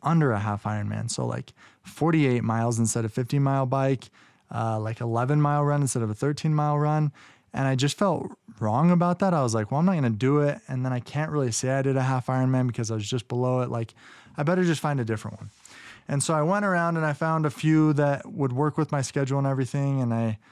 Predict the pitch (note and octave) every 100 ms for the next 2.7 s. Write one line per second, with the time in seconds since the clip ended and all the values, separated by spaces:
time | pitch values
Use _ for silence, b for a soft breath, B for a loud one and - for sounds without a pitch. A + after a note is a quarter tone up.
0 | B G#2+ A2 B2+ B2 C3 A#2 C#3 D3 -
1 | C#3 C3+ C3+ C#3 C3+ C3 - b b _
2 | _ C#3+ C3+ C3 B2+ A#2+ G#2+